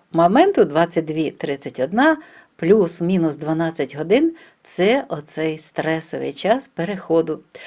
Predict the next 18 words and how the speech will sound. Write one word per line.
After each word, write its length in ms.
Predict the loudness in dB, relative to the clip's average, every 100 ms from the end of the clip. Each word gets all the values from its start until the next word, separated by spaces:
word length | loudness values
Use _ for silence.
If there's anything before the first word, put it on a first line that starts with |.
| -20 2
Тому 240 | 4 6
всі 260 | 4 4 4
посіви 540 | 6 4 4 4 4
треба 320 | 4 4 4 2
провести 520 | 2 2 2 0 -4
до 260 | 2 2
дев'ятої 580 | 4 0 0 -2 0 -2
години 400 | 0 0 0 -2
ранку. 600 | 0 0 2 -2 -4 -12 -14 _ -20 -20 -20 -10 2
І 140 | 4
посадку 540 | 4 2 4 2 4
розсади 460 | 2 4 4 4 4
також 400 | 0 0 0 0
необхідно 520 | 0 -2 -4 -4 -4
завершити 580 | -2 -2 -2 -4 -4 0
до 280 | 4 4 4
дев'ятої 580 | 2 0 0 -2 -6 -6
години 420 | -6 -6 -8